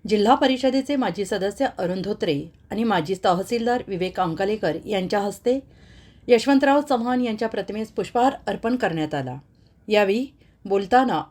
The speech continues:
प्रदेश संघटक पैगंबर शेख यांनी यशवंतराव चव्हाण यांनी आपल्या कारकिर्दीमध्ये महाराष्ट्रात आणि सर्व जाती धर्माच्या लोकांना बरोबर घेऊन महाराष्ट्र राज्य अग्रेसिव्ह बनवले होते. तसेच देशाचे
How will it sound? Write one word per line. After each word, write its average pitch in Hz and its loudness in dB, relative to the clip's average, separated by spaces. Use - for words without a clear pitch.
प्रदेश 247 2
संघटक 202 -2
पैगंबर 214 4
शेख 254 2
यांनी 185 0
यशवंतराव 214 0
चव्हाण 220 0
यांनी 226 4
आपल्या 247 -2
कारकिर्दीमध्ये 208 -6
महाराष्ट्रात 240 2
आणि 226 -2
सर्व 247 2
जाती 214 0
धर्माच्या 208 -4
लोकांना 202 -2
बरोबर 170 0
घेऊन 202 0
महाराष्ट्र 254 2
राज्य 220 0
अग्रेसिव्ह 196 -2
बनवले 143 -4
होते. 139 -10
तसेच 196 -2
देशाचे 233 2